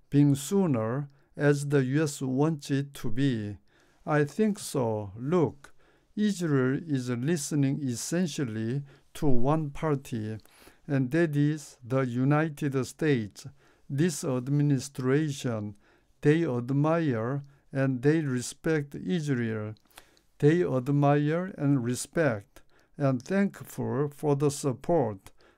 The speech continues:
the United States has provided Israel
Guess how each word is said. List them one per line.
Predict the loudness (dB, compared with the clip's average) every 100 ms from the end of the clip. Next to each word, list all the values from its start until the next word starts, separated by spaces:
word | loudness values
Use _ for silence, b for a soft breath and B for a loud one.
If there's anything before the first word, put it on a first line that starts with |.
| b -4
the | -2
United | 0 0 2 2 0 -2 -2
States | -2 -2 0 0 -2 -6
has | -4 -4 -6
provided | -4 -2 -2 0 2 2 0 -4 -4
Israel | -4 -4 -4 -4 -4 -4 -6 -6 -8